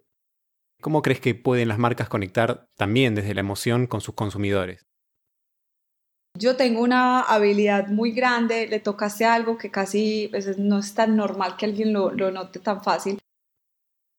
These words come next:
Speaker 2: Mi fortaleza número uno es la inteligencia no-, eh, emocional.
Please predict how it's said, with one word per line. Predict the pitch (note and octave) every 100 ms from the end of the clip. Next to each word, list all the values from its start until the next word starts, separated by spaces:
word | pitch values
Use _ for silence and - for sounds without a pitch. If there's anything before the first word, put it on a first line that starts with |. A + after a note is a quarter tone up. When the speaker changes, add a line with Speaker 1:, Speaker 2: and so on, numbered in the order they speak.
| -
Speaker 2:
Mi | B3 C4 -
fortaleza | C4 B3 B3+ B3 A#3+ A#3
número | C4+ C#4 C4 A#3
uno | C4 B3 A#3+ -
es | G#3 G3 G3+
la | A3
inteligencia | A#3 A3 G3+ F#3+ F3+ F#3
no-, | G#3+ G#3 G3+
eh, | G3 F#3
emocional. | F3+ F3+ F3+ F3+ F3